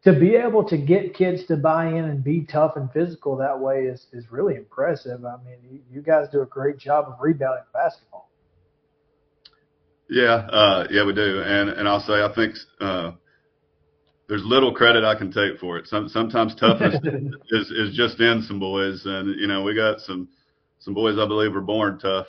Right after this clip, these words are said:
Speaker 2: uh, <laughs> that, that just like to get after it and like to bang. So, so they, they make it easy on me.
Speaker 1: Well, oh, you, you, you guys have had a fantastic s-, start to the season. Obviously, you know,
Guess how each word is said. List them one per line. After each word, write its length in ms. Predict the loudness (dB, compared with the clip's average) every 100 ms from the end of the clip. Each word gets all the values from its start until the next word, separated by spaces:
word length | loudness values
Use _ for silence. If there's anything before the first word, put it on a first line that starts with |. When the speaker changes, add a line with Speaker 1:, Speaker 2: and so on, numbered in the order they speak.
| -10
Speaker 2:
uh, 320 | -2 0 0 -2
<laughs> 40 |
that, 340 | -4 -2 -2 -2
that 120 | 0
just 200 | -2 0
like 220 | 0 0
to 80 | 0
get 140 | 0
after 400 | 2 2 0 -2
it 120 | -4
and 160 | -6 -14 -18 _ _
like 240 | 0 0 0
to 60 |
bang. 380 | -2 0 0 -2
So, 300 | -4 -4 -4 -6
so 120 | -4
they, 160 | -2 0
they 120 | -2
make 220 | 0 0 -2
it 80 |
easy 300 | -2 -4 -6
on 140 | -10 -10
me. 80 | -14 _ _ _ _ _ _ _ _ _ _ _ _ _ -2
Speaker 1:
Well, 360 | 2 2 0
oh, 280 | -2 0 0
you, 100 | 0
you, 380 | -2 -2 -4 -4
you 140 | -2 2
guys 220 | 2 2
have 80 | 2
had 100 | 0
a 100 | 0
fantastic 580 | -2 4 2 2 -2
s-, 220 | -4 -12 -20
start 400 | -4 4 4 4
to 60 | -2
the 140 | -4
season. 520 | -2 2 2 2 -2
Obviously, 1080 | -4 -2 -2 0 -2 -2 -4 0 2 0 -2 -6
you 100 | -8
know, 260 | -8 -12